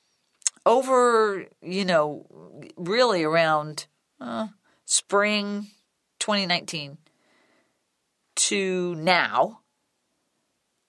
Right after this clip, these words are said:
I am meeting so many family members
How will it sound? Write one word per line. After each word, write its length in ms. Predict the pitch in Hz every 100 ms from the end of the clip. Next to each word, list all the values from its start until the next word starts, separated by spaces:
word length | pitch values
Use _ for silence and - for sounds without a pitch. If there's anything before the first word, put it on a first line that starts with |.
| _ -
I 540 | 180 214 254 285 311 -
am 800 | 214 214 214 208 190 196 185 - -
meeting 1500 | 160 165 175 185 214 226 247 226 202 185 170 165 165 165 160 - _
so 720 | - - - 220 208 233 254
many 600 | 254 226 208 220 208 208
family 680 | 202 - 180 180 185 175 156
members 880 | 147 143 139 135 135 139 139 -